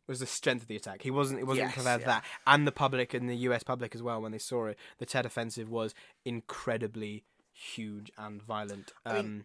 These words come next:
Speaker 2: like, take this from the point, uh, point of view from Americans watching at home. They are watching, fighting, immense battles happening in the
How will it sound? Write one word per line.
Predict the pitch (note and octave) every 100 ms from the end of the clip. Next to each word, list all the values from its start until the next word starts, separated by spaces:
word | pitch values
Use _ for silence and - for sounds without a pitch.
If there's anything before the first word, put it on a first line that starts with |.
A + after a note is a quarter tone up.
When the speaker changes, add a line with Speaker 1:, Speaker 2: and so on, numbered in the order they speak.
| _
Speaker 2:
like, | F3 F#3 -
take | G3 F3+
this | E3
from | D3+
the | C#3+
point, | C3 C#3 B2
uh, | F2 - G#2+
point | D3 B2+
of |
view | A#2+ A#2+
from | - A#2 A2+
Americans | G#2+ A#2 A2+ A#2
watching | G#2 A#2
at | C3
home. | C3 A#2
They |
are | A2 A#2+
watching, | B2 C#3 - - A2 F#2+ F#2+ - _ _ _ _ _ _ _ _ _ _ -
fighting, | - C#3 C3 - C3 G#2+ F2
immense | G2+ B2 C3 C3 B2 F2+
battles | A#2+ A#2 - A2+
happening | G#2+ - A2 G2
in | G2+
the | A2